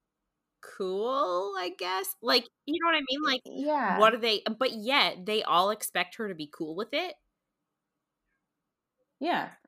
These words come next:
Speaker 2: Were they just never gonna tell her? Maybe? Maybe that's what the
Speaker 1: Maybe.
Speaker 2: plan was. I
Speaker 1: But
Speaker 2: don't,
Speaker 1: even
Speaker 2: I don't
Speaker 1: still,
Speaker 2: know.
Speaker 1: that's rude, too.
Speaker 2: Oh, a hundred percent. Um, so she has a nap,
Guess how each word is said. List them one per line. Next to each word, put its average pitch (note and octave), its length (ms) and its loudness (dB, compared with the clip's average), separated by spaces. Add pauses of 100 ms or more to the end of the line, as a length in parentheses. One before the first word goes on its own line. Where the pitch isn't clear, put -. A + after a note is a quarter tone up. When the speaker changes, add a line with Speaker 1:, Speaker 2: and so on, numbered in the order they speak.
Speaker 2:
Were B3+ 180 10
they C4+ 140 8
just D#4 160 0
never F#3 320 6
gonna G3 180 2
tell C#3 240 6
her? B3 300 0 (100)
Maybe? D#4+ 500 -2 (240)
Maybe A3+ 280 0
that's G#3+ 200 2
what D3 240 0
the - 60 -8
Speaker 1:
Maybe. D#3+ 60 -12
Speaker 2:
plan - 260 -4
was. - 460 -8 (120)
I F3+ 80 2
Speaker 1:
But F#3+ 120 4
Speaker 2:
don't, - 40 2
Speaker 1:
even A#3+ 200 2
Speaker 2:
I D#3+ 40 -2
don't E3 100 -2
Speaker 1:
still, - 200 -2
Speaker 2:
know. - 60 -10
Speaker 1:
that's - 340 -6
rude, B2 340 -12
too. A#2+ 300 -12 (1800)
Speaker 2:
Oh, G3 240 6
a D#3 60 -2
hundred D3+ 160 -6
percent. - 560 -12 (460)
Um, D3+ 500 -6 (960)
so D3+ 560 2 (720)
she A3+ 640 -2
has F#3+ 280 -2
a F#3+ 60 0
nap, F3+ 460 -6